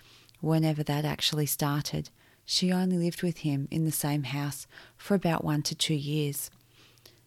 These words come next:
A relatively short amount of time in the scheme of things. Their history could have been decades. I'm not sure what changed in that brief time that they lived together. I knew her for about seven years,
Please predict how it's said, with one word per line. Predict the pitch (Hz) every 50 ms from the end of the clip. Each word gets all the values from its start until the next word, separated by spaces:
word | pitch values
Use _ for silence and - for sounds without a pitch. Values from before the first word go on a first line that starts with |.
| _ _ _ _ _ _
A | - 175
relatively | 165 180 180 196 202 196 - 196 175 180 175
short | - - - 165 170 165
amount | 170 160 156 151 147
of | - -
time | - - 151 156 156 147 143 139 143 -
in | - 156
the | 151 151
scheme | - - - 160 151 151 151
of | 143
things. | - - - 143 139 143 147 151 151 - - - _ - _ _ _ _ _ _ _ _ - - _ _ _ _ _ _ _ _
Their | - 180 180
history | 160 143 165 175 - - - - 170 156 156 151 -
could | - - 180 165
have | 165 151 -
been | - 147 151 147
decades. | - 147 143 - - 151 156 156 160 160 - - - - - _ _ _ _ _ _ -
I'm | - 160 156 156
not | 165 160 -
sure | - - - 170 160 151
what | - 151 - -
changed | - - - 151 147 147 143 143 - - -
in | 151 147
that | 147 139 - - -
brief | 147 139 143 139 - -
time | - - 151 147 151 143 151 147
that | - -
they | - 143 143
lived | 147 151 - -
together. | - - - 147 147 - 156 156 147 - _ _ _ _ _ _ _ - - - - _ _ _ _ _ - - - _ _ _ _ _ _ _ _ _ _ _ _ -
I | 175 180
knew | 170 175 190 208 208
her | 185 170 170 151
for | 151 - - 170
about | 160 - 147 143 - -
seven | - - 160 160 156 156 156
years, | 156 156 160 151 147 147 147 - -